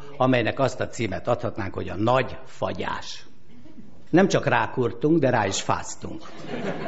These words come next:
A ráfázás a magyar nyelvben egyébként egy súlyos képzavar, ezért viszonylag ritkán használjuk. A ráfázást azért sem szeretjük, mert egy másik csúnya szóra emlékeztet, az áfázásra.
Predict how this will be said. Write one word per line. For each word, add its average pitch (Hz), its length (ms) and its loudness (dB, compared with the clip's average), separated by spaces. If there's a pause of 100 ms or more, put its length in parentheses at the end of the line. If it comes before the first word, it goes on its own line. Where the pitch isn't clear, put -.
(920)
A 160 80 6
ráfázás 135 600 4
a 127 60 2
magyar 120 300 4
nyelvben 113 400 2
egyébként 107 400 0
egy 113 80 0
súlyos 117 400 2
képzavar, 110 840 2 (220)
ezért 117 320 4
viszonylag 107 420 2
ritkán 95 380 -2
használjuk. 90 800 -8 (500)
A - 80 4
ráfázást 139 840 2
azért 117 580 -2
sem 101 260 -2
szeretjük, 127 600 -2
mert 117 240 -2
egy 123 100 0
másik 165 500 2
csúnya 110 380 0
szóra 101 380 -4
emlékeztet, 120 720 -2 (500)
az 123 260 0
áfázásra. 90 1040 -2